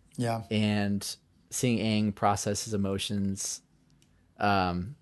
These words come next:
Speaker 2: not sure how to do it, feeling the loss for Appa
Speaker 1: Yeah.
Speaker 2: was, it, it rang a special bell for me and Nikki.
Speaker 1: Yeah.
Speaker 2: Um, and it, and it's, it was, um, it was just a relief to see him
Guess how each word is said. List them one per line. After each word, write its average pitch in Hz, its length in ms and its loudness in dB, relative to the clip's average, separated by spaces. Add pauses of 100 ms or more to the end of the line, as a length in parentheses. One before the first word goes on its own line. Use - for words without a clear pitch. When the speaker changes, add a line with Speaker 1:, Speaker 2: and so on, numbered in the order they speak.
Speaker 2:
not 117 200 4
sure 117 160 4
how 110 80 4
to 104 100 2
do 104 120 2
it, 104 240 2 (600)
feeling 117 340 2
the 101 100 0
loss 95 480 2
for - 240 -2
Appa 117 400 0 (580)
Speaker 1:
Yeah. 117 240 -2
Speaker 2:
was, 107 840 0 (680)
it, 117 160 0 (160)
it 120 260 0 (360)
rang 131 240 4
a 123 60 8
special 117 920 6 (460)
bell 107 520 2 (180)
for 101 240 2
me 101 180 2
and 92 100 0
Nikki. 101 380 -4 (500)
Speaker 1:
Yeah. 123 260 -2
Speaker 2:
Um, 104 300 2
and 127 140 0
it, 139 140 2
and 151 100 4
it's, - 360 2 (160)
it 131 60 2
was, 117 320 4
um, 107 400 4 (1200)
it 120 60 0
was 131 160 2
just 139 180 4
a 135 60 4
relief 107 440 4
to - 100 -8
see 110 240 0
him 95 360 0